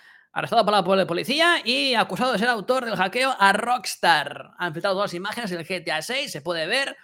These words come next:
Yo estoy contento con lo que mo-, que he visto, me parece que va a buen camino. Son imágenes antiguas, creo que hace ya tres años, ¿no? O así, supongo que habrá mejorado mu-, muchas, muchos aspectos, pero bueno.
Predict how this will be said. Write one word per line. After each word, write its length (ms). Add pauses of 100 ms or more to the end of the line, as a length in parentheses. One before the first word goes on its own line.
(400)
Yo 140
estoy 160
contento 440
con 100
lo 100
que 100
mo-, 360
que 160
he 60
visto, 460 (100)
me 380
parece 380
que 800
va 140
a 40
buen 140
camino. 400 (180)
Son 180
imágenes 640 (280)
antiguas, 640
creo 140
que 80
hace 160
ya 200
tres 160
años, 260
¿no? 360
O 40
así, 280
supongo 240
que 60
habrá 100
mejorado 280
mu-, 440
muchas, 500
muchos 200
aspectos, 500 (460)
pero 140
bueno. 180